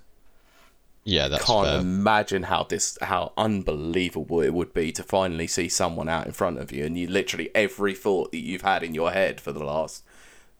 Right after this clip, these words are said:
Speaker 2: million years just literally all comes out at once. But
Speaker 1: Yeah.
Speaker 2: obviously, he's being threatened by these two variant Lokis, but he knows exactly who they are.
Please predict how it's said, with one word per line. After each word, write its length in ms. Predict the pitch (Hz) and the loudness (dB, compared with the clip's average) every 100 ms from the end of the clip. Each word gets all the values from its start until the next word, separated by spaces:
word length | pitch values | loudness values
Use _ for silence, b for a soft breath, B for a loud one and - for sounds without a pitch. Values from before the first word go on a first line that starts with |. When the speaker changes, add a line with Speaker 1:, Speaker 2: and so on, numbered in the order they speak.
| - | -2
Speaker 2:
million 380 | 104 90 90 95 | 2 2 2 2
years 460 | 95 73 - - | 2 2 -4 -8
just 280 | - 92 - | -6 -6 -2
literally 320 | 101 - 92 | -2 0 -2
all 100 | 87 | -2
comes 340 | - 87 85 82 | -4 -6 -6 -4
out 180 | 85 - | -6 -2
at 60 | |
once. 540 | 95 85 - - - - b b b | 0 0 -2 -8 -10 -10 b b b
But 120 | 95 98 | 4 6
Speaker 1:
Yeah. 100 | 71 | 6
Speaker 2:
obviously, 600 | 82 - 82 85 85 - b b b | 2 0 0 -2 -4 -8 b b b
he's 400 | - 101 92 - | -2 0 0 -2
being 300 | 95 87 85 | 0 0 -2
threatened 640 | - 107 90 - 80 80 | -2 -2 0 -4 -4 -4
by 160 | 82 80 | -2 -2
these 240 | 82 80 | -2 -4
two 180 | - 101 | -2 0
variant 400 | 95 90 80 - | 2 2 0 0
Lokis, 420 | 95 92 - 71 | 2 2 -2 -8
but 140 | - - | -8 -6
he 140 | 95 | -6
knows 320 | 87 87 85 87 | -4 -4 -4 -8
exactly 580 | - 92 82 - 80 | -4 -2 -2 -6 -10
who 180 | 78 95 | -4 -4
they 220 | - 67 | -2 0
are. 380 | 85 - - 73 | 2 2 0 -6